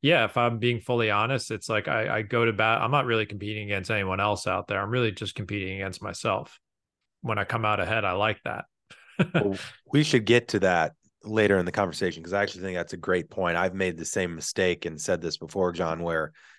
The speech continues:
Speaker 2: it was the same reason for me. I liked the, the meditation part of it, but not just walking along,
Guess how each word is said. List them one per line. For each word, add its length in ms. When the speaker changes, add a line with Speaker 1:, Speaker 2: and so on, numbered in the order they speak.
Speaker 2:
it 140
was 200
the 60
same 300
reason 280
for 160
me. 220
I 120
liked 520
the, 320
the 80
meditation 1000
part 240
of 80
it, 120
but 120
not 220
just 220
walking 500
along, 640